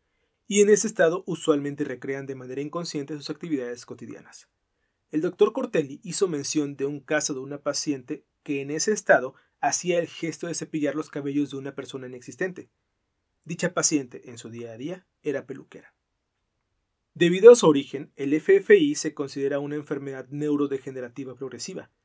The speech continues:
Las mutaciones genéticas que causan esta enfermedad se transmiten de padres a hijos. Los padres con mutaciones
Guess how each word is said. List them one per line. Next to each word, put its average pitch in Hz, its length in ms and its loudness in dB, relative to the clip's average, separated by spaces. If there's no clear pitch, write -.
Las 160 160 -4
mutaciones 160 500 -2
genéticas 147 500 -6
que 135 120 -10
causan 139 320 -8
esta 135 160 -8
enfermedad 156 480 -2
se - 140 -8
transmiten 139 420 -12
de 127 120 -8
padres 135 440 -10
a 156 120 -2
hijos. - 420 -12
Los - 200 -10
padres 120 260 -10
con 156 100 -10
mutaciones 165 580 -6